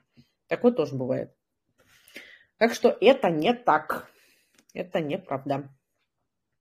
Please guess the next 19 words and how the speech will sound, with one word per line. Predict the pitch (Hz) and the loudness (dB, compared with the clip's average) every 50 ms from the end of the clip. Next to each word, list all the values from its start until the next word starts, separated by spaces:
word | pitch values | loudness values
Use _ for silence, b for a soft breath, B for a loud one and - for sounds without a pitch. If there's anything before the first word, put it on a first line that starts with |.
| _ _ _ - B B B B B B B B B B B B - | _ _ _ -14 B B B B B B B B B B B B -4
А, | - 190 185 180 180 175 175 175 180 175 175 165 - - | 0 2 4 4 4 4 4 4 4 4 2 0 -2 -2
вы | 170 180 262 | 2 4 4
бы | 226 240 | 6 6
сами | 240 - - 226 220 208 185 | 4 4 4 2 4 4 2
рекомендовали | 180 175 - 175 180 170 175 202 254 277 | 0 0 -2 0 2 4 6 6 6 6
своим | 277 277 - 202 190 185 180 | 4 2 2 2 2 2 2
коллегам | 180 180 185 214 226 202 190 175 | -2 0 0 0 0 0 -2 -4
и | 165 | -4
друзьям | 165 160 180 170 185 214 208 | -4 -2 0 2 2 0 0
тут | - 208 202 | -4 -8 -8
преподавать? | - - - - 175 156 170 160 147 139 - | -8 -12 -10 -8 -2 -2 0 2 0 0 2
Ну, | 202 294 - | 0 0 0
как | - - 240 - | 0 -8 -4 2
я | 254 269 254 | 4 6 6
уже | 240 233 220 | 6 4 0
говорила, | 180 170 180 196 220 254 269 233 180 | -2 2 4 6 6 6 4 2 2
да, | 147 151 135 131 | 0 -2 -2 0
я | 135 139 180 208 208 | 0 0 2 2 2
рекомендовала. | 190 175 175 165 160 147 147 156 170 202 247 277 269 269 269 269 269 | 2 0 -6 -6 -6 -4 0 2 4 4 6 6 4 2 2 -2 -6